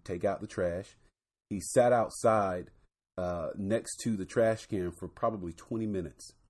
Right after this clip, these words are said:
And he didn't know it, but I was watching him from the porch. And, um, he, he just, he could not bring himself to put the bag in the trash can for fear that he might, you know,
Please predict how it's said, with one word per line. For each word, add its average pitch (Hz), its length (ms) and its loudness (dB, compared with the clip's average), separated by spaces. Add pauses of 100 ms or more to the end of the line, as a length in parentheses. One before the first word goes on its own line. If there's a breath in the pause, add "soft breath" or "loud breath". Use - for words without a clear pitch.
(200)
And 101 240 0
he 131 80 2
didn't 120 220 4
know 123 220 6
it, 85 80 -6
but 95 100 0
I 110 40 4
was 117 140 0
watching 110 340 2
him 85 140 -6
from 80 160 -10
the 73 60 -12
porch. - 400 -6 (720)
And, 92 480 -2
um, 87 480 -4 (300)
he, 117 400 0
he 123 120 0
just, 123 360 -4 (160)
he 107 180 -4
could 101 220 -4
not 117 420 2
bring 131 300 4
himself 95 580 -2
to - 80 -14
put - 380 -4
the 107 80 -4
bag 90 500 2 (540)
in 143 240 6
the 113 80 2
trash 131 400 2
can 80 480 -8
for 80 120 -14 (140)
fear 117 260 2
that 92 240 0
he 104 120 -6
might, 98 340 -6 (160)
you 104 100 -4
know, 85 200 -6